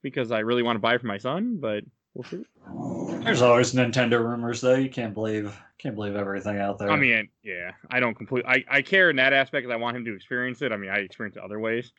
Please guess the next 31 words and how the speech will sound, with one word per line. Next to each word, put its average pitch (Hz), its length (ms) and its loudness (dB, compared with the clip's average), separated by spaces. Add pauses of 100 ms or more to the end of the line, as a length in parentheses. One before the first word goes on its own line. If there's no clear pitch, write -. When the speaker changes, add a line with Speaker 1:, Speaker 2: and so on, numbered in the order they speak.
(100)
Speaker 1:
<laughs> - 160 -12
but 156 220 2
Speaker 2:
<laughs> - 60 -8 (680)
Speaker 1:
it, 160 180 2
it, 165 160 2
I 156 40 4
think 151 100 2
it'd 135 120 0
be 120 60 -2
good 110 180 0
for 107 80 -14
people. 90 380 -14 (240)
And 196 140 -2
it's 226 80 -2
just, 277 160 -4 (100)
it's 185 120 -4
just 262 240 -6
the 165 100 2
way 135 160 6
they 113 140 2
are. 90 180 -4
I 90 40 -6
mean, 113 220 -4
Nintendo's 139 380 -2
odd 98 300 0
like 104 160 -16
that 90 160 -8
with 98 100 -10
times. 92 300 -12
Like, 101 100 -12
they, 120 360 0